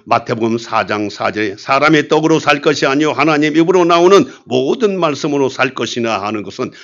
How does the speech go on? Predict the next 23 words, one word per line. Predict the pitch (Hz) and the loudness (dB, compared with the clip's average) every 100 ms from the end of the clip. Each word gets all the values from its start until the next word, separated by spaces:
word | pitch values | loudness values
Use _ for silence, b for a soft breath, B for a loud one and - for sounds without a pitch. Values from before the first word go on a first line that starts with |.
| B | B
우선순위입니다. | - 113 - 175 127 127 101 87 85 85 85 b b b _ | -14 -14 -10 -10 -10 -8 -8 -8 -10 -12 -18 b b b _
떡과 | 233 - - 160 107 - _ _ _ _ _ _ _ | -4 -4 -12 -8 -8 -12 _ _ _ _ _ _ _
하나님 | - 139 113 98 | -12 -8 -8 -8
말씀, | 92 - 87 78 | -10 -10 -16 -6
어느 | 117 151 | 0 0
것을 | 147 143 135 | 0 -4 -6
먼저 | 113 95 95 | -6 -8 -8
할 | 98 87 | -10 -12
것이냐, | 92 - 82 71 _ _ _ _ _ | -12 -12 -14 -18 _ _ _ _ _
이게 | 120 127 | -6 -6
우선순위예요. | 127 131 139 113 87 101 87 85 80 - _ _ _ _ _ _ _ | -6 -6 -2 -4 -4 -8 -6 -8 -10 -14 _ _ _ _ _ _ _
이 | 185 | -4
우선순위에서 | 170 180 175 147 151 147 131 131 | -2 0 0 0 0 -2 0 -4
승리하는 | - 208 170 151 131 117 | -2 -2 0 2 2 0
자는 | 107 117 151 - B B B | 2 2 0 -2 B B B
첫 | - 165 | -10 -8
번째 | - 113 110 | -4 -4 -4
시험을 | 98 - 95 95 123 139 b b b | -6 -4 -4 -2 -4 -4 b b b
이기는 | 117 90 85 85 | -10 -8 -12 -12
거거든요. | 85 82 82 76 80 - b b b | -12 -14 -14 -14 -14 -18 b b b
두 | - 180 | -2 4
번째 | 185 180 170 | 6 6 6
시험은 | - 175 175 156 | 6 6 8 6